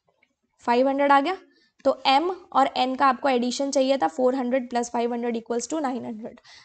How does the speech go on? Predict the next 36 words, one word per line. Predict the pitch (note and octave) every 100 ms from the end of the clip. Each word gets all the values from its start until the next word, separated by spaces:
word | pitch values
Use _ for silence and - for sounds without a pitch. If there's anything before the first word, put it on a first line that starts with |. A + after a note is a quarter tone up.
| -
I | B3 B3+
hope | D4 D#4+
ये | B3+
क्वेश्चन | B3 A#3 A#3 B3+
भी | C4
अच्छे | A#3 -
से | A#3+ C#4+
क्लियर | B3+ A#3
होगा। | A#3 - - _ - - -
Moving | C4 C4+ C#4+
on | C#4+ C#4
to |
the | C4+ C4
next | C4 - -
question। | C4 - C4+ D#4 _ _ _ _ _ _ _ _ -
If | D#4+ D#4+
cuboids | F4 C4+ B3 B3 A#3+
D | G#3+ C4 D#4+ -
and | C#4 C#4+ -
E | C4 B3 B3 - - _ -
solid, | - - A#3+ B3+ B3+ - _ _ _ _ _ _ -
D | A#3 D#4+ E4+
और | D4 -
E | D4+
सॉलिड | D#4 B3 A#3 B3+ A#3
है, | B3+ D4 _ _ _ _ _ _ _ _ _ _ _ _ _ -
आ | A#3+ A3+
रहेगा, | A3+ A3+ A#3 D#4 _ - - - _
cuboid | D#4+ C4+ D4 F4 B3
D | C#4+ F4 D#4+
is | C4+
melted | C4 A#3+ A3+ B3+ C4 B3
and | C4
fifteen | C#4 C#4 - D#4+ F4+
point | D#4+ C#4 C4+
four | -